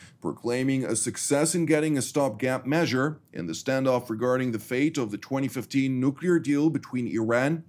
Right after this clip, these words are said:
all members of the Se-, U N Security Council, plus Germany and the European Union. Grossi and his Iranian interlocutors agreed to a so-called temporary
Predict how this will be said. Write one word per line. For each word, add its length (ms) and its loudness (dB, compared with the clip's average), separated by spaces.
all 160 -2
members 340 0
of 120 -2
the 80 0
Se-, 220 -6
U 220 0
N 120 0
Security 460 0
Council, 540 0
plus 220 -2
Germany 640 2
and 140 -2
the 60 0
European 500 0
Union. 500 4
Grossi 560 4
and 220 4
his 200 2
Iranian 460 2
interlocutors 1120 0
agreed 460 0
to 140 2
a 40 -2
so-called 600 -2
temporary 580 -2